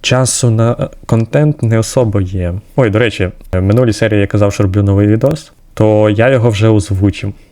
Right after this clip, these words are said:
Тобто мені залишилося тільки створити сам відос.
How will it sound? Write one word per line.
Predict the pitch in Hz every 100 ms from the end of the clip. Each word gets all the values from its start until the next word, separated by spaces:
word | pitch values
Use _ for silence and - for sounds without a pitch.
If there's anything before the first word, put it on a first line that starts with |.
| -
Тобто | 107 98 101
мені | 104 110 113 104
залишилося | 98 104 101 131 131 120 - 85
тільки | - 101 98 98 87 - - - -
створити | - 104 104 113 107
сам | - - 98 90
відос. | 85 90 85 78 -